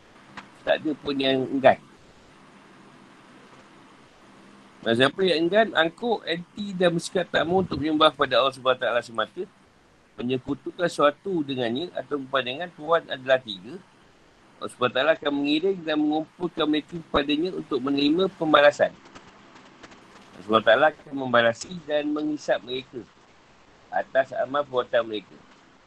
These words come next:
Dia akan kumpulkan semua ni tadi yang degil, takkan Tuhan tu banyak.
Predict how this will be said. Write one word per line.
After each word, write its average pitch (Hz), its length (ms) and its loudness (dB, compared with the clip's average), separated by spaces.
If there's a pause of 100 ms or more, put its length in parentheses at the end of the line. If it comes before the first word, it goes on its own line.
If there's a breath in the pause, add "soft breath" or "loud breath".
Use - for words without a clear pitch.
(880)
Dia 104 160 -10
akan 110 160 -12
kumpulkan 113 480 -4
semua 127 320 -8
ni 120 80 -8
tadi 123 400 -6
yang 143 160 -2
degil, 143 480 -4 (800)
takkan 123 400 0
Tuhan 120 320 6
tu 123 80 -8
banyak. 110 320 -4